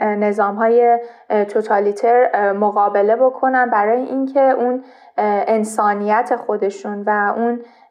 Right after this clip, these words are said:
دیگنیتی خودشون رو، شرافت خودشون رو بخوان حفظ بکنن و نه تنها شرافت خودشون و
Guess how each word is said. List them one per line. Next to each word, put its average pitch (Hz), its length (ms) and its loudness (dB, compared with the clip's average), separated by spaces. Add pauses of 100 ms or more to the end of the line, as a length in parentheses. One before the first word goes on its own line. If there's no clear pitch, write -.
(880)
دیگنیتی 220 640 0
خودشون 226 680 -2
رو، 214 320 2 (360)
شرافت 208 680 0
خودشون 233 560 0
رو 226 100 2
بخوان 226 480 0 (300)
حفظ 208 520 0
بکنن 202 420 -2
و 208 80 2
نه 233 200 0
تنها 247 420 -2
شرافت 214 640 -2
خودشون 208 760 -6
و 202 280 2